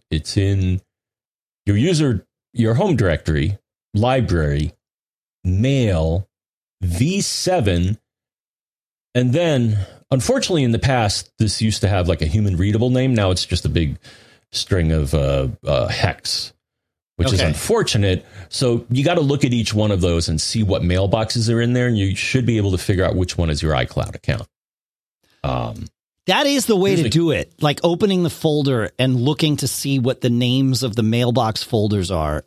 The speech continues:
Speaker 2: and, and cross-referencing that. Yeah. I wish there was a better
Speaker 1: Mm-hmm.
Speaker 2: way, but that, I, I agree with you. That's the way to do it. Yeah.
Speaker 1: Um, here's what Keith did. And he was able to resolve it.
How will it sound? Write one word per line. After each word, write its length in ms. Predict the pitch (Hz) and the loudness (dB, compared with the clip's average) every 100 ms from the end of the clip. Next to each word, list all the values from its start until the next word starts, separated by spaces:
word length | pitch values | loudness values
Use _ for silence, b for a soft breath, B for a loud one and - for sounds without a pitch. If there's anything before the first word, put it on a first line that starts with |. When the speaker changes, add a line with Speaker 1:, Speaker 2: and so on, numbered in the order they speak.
| - | -6
Speaker 2:
and, 300 | 90 80 - | -4 -6 -4
and 220 | 101 90 | -4 -4
cross-referencing 1000 | - 113 104 - 104 92 85 80 76 73 | -4 -2 0 -2 -4 -4 -4 -4 -6 -8
that. 260 | 69 64 - _ | -8 -8 -12 _
Yeah. 360 | 131 92 80 82 _ - | -2 0 -2 -4 _ -4
I 100 | 143 | 0
wish 220 | 226 - | 0 2
there 120 | 233 | 2
was 140 | 180 | 4
a 60 | 151 | 2
better 260 | 120 151 143 | 2 2 2
Speaker 1:
Mm-hmm. 60 | |
Speaker 2:
way, 120 | 139 113 | 2 2
but 160 | 98 | 0
that, 240 | 117 135 - | 0 0 -2
I, 140 | 101 117 - | -4 -4 -2
I 120 | 120 | -2
agree 180 | 123 120 | 2 2
with 100 | 107 | 2
you. 100 | 82 | 0
That's 260 | 82 107 | 0 -4
the 60 | - | -4
way 140 | 95 | -4
to 60 | 82 | -4
do 160 | 71 65 | -4 -10
it. 120 | - _ | -12 _
Yeah. 140 | 92 - _ _ _ _ _ _ _ | -10 -10 _ _ _ _ _ _ _
Speaker 1:
Um, 360 | 92 87 85 76 _ _ _ b b b b _ | 2 2 2 -2 _ _ _ b b b b _
here's 260 | 123 170 139 | 0 2 0
what 100 | 110 | 0
Keith 260 | 120 98 | 0 0
did. 260 | 101 69 - _ _ _ _ _ _ - | 0 -2 -6 _ _ _ _ _ _ -2
And 80 | 85 | 0
he 60 | |
was 120 | 73 64 | 0 -2
able 180 | 57 - | -6 -6
to 80 | |
resolve 440 | - 65 - 65 - | -6 -4 -4 -4 -6
it. 120 | - | -10